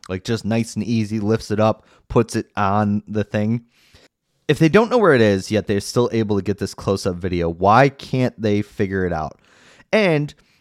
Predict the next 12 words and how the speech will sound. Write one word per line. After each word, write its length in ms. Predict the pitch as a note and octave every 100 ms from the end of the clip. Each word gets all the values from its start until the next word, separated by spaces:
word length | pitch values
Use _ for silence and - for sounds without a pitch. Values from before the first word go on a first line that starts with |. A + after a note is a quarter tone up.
| _ -
even 280 | A3 G#3 C#3+
more 300 | B2 C#3+ G3
so, 360 | - A#2+ G#2+
Will 280 | G#2+ A#2 F#3
and 100 | G#3
Evelyn 480 | A#2+ C3+ C#3 C3 G#2+
are 240 | D2 F#2+
flying 600 | F#2+ - A2+ A2+ C3 B2
out 320 | G#2+ G#2+ G#2 A2
these 180 | F#2+
sick 380 | - - A#2 -
people, 500 | - C3+ D3 D3+ F3+